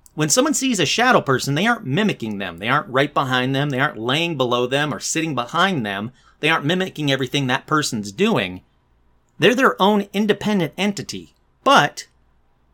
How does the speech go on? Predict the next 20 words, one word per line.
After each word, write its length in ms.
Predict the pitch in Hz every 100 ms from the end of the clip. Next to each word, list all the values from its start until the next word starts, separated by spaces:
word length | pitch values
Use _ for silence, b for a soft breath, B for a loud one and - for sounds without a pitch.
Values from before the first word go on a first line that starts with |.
| _ _ _ -
I 120 | 151
like 320 | 147 240 262
that 160 | 269 254
they're 100 | 208
using 400 | 170 208 220 180
science 480 | - 170 170 160
to 160 | - 160
look 400 | 135 127 214 240
at 160 | 220 185
the 80 |
possibilities 1080 | 143 - 180 - 147 117 208 226 139 113 113 -
of 140 | -
paranormal 540 | 151 156 151 139 131
things 340 | - 139 123 120
like 180 | 117 -
alien 320 | 139 139 135
abductions 500 | 127 117 123 - 123 -
and 240 | 127 127
shadow 340 | - 127 120 110
people. 420 | - 98 87